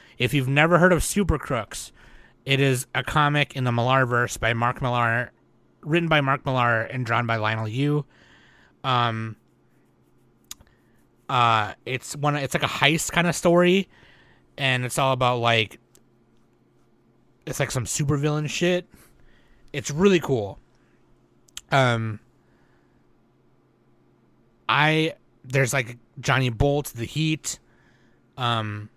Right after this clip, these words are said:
fucking, it's sick, dude. I've, I've, I still haven't even finished reading it, but I'm probably gonna get, like, the trade back version of it.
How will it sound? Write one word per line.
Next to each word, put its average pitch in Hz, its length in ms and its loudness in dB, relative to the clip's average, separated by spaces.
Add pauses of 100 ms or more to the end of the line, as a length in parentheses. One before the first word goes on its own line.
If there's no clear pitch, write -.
(540)
fucking, 143 400 -6
it's 120 140 -10
sick, - 280 -8
dude. 98 240 -14
I've, 131 240 -4
I've, 160 220 -2 (160)
I 143 140 -4
still 185 160 -4
haven't 151 180 0
even 110 180 -4
finished 113 380 -4
reading 107 300 -6
it, 139 160 -6 (560)
but 123 260 2 (560)
I'm 131 120 -8
probably 139 200 -2
gonna 117 160 -2
get, 107 140 -4
like, 104 180 -12
the 101 240 -10 (540)
trade 123 260 -2
back 104 300 -6
version 117 320 -2
of 104 100 -10
it. - 160 -14